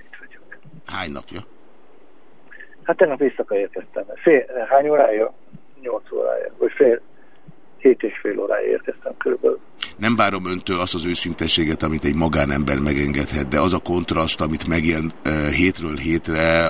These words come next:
Speaker 2: amikor idejön, beleértve, hogy megéri ugyanezt a kontrasztot, amikor elmegy. És nyilvánvaló, hogy megvan a kontraszt, ha elmegy keletre, nyugatra, északra, délre.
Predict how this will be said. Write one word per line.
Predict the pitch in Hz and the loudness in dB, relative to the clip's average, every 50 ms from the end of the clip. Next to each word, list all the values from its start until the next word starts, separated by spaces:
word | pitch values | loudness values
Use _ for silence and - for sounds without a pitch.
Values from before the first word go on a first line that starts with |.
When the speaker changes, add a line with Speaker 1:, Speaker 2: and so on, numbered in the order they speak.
| - - | 0 0
Speaker 2:
amikor | - 73 73 78 76 - 78 76 73 - | 0 0 2 0 0 0 -2 -2 0 0
idejön, | 85 87 78 85 85 82 80 78 78 78 71 | -2 0 2 2 4 4 2 2 0 0 2
beleértve, | 80 90 92 85 82 82 80 - 76 85 82 | 2 4 4 4 2 2 0 -2 -4 -4 -2
hogy | 80 73 76 82 80 80 76 | -2 0 0 0 0 0 0
megéri | 82 85 80 82 85 82 | 0 0 2 2 2 2
ugyanezt | 82 78 82 80 82 - - | 2 0 0 0 -2 -4 -6
a | |
kontrasztot, | - - 78 82 78 - 78 78 - 80 76 - | -6 -4 -4 -4 -2 -2 -2 -2 -2 -2 -2 -2
amikor | 78 78 - - 78 - | -2 0 0 0 0 0
elmegy. | - 78 69 64 60 58 62 64 | 2 2 2 2 0 -2 -2 -2
És | 78 78 | -2 0
nyilvánvaló, | - 110 104 90 92 90 85 87 90 | 2 2 2 2 2 0 0 0 -2
hogy | 87 87 | 0 0
megvan | 92 87 78 87 87 | -2 -2 0 -2 -2
a | 80 - | -2 -2
kontraszt, | - 87 87 80 - 82 76 - | -2 -4 -2 -2 -2 -4 -2 0
ha | 82 | 2
elmegy | 82 82 80 80 73 - | 2 2 2 0 -2 -2
keletre, | - 90 85 82 78 - - | 0 0 2 2 0 -2 0
nyugatra, | 76 90 95 82 85 76 73 69 55 | 0 2 2 2 0 0 0 0 0
északra, | - 92 85 - 80 73 - 78 73 | 2 2 2 0 -2 -4 -2 -2 -2
délre. | 71 69 90 85 73 69 60 57 - | 2 2 4 4 4 2 -2 -4 -6